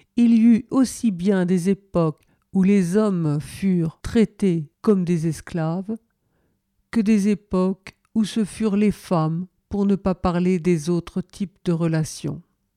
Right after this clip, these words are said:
Dans la civilisation de l'ancienne Égypte, il y eut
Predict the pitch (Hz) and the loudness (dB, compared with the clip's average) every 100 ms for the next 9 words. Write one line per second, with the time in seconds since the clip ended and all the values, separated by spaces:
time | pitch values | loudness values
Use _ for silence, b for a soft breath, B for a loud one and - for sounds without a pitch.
0 | _ _ _ _ _ _ _ _ _ _ | _ _ _ _ _ _ _ _ _ _
1 | _ _ _ - 185 196 196 - 277 254 | _ _ _ -2 2 2 0 0 2 4
2 | 208 202 180 - 208 180 156 147 - 165 | 4 0 -2 -2 -2 0 0 -2 -4 -4
3 | 170 180 196 233 - - - b b b | -2 -2 -2 -4 -6 -18 -20 b b b
4 | b - 214 220 226 226 190 | b 0 2 4 4 2 2